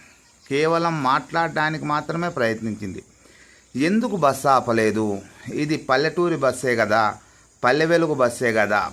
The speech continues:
ప్రతి స్టేజ్లోనూ ఆపాలి కదా" అని చెప్పేసి ఆమె మాట్లాడడానికి ప్రయత్నిస్తోంది. "నేను ఆపను, నేను ఆపను" అని డ్రైవర్ దురుసుగా మాట్లాడుతున్నాడు.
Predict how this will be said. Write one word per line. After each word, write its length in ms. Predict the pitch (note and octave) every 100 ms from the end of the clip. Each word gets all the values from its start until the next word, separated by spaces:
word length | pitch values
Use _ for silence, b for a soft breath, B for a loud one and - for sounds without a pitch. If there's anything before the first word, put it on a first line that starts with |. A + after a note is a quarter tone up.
| -
ప్రతి 320 | C#3+ D3 F3
స్టేజ్లోనూ 680 | E3 - D#3+ D3+ C#3+ C3+ C#3
ఆపాలి 540 | C#3 A#2 B2 C#3 C3 A#2+
కదా" 260 | A2 G2+
అని 260 | G2 G#2 G2+
చెప్పేసి 440 | G2+ A#2 D3 D3
ఆమె 240 | F#3 C3+ C3+
మాట్లాడడానికి 760 | B2 B2 C3 C3+ B2 A#2+ C3
ప్రయత్నిస్తోంది. 760 | C3 A2+ A2 A2 F#2+ - F#2+ F2+ - - B B B B
"నేను 240 | D3+ E3 D3+
ఆపను, 460 | F#3 G#3+ G#3+ B2+
నేను 260 | G2 C3+ C#3
ఆపను" 460 | D3+ F#3+ G#3 F#3 D#3
అని 160 | E3
డ్రైవర్ 400 | D#3+ C#3 D3+ D#3+
దురుసుగా 560 | C3 A#2+ D#3+ D#3+ F3 F3
మాట్లాడుతున్నాడు. 840 | D3 B2+ B2 A2 G2+ G2+ F#2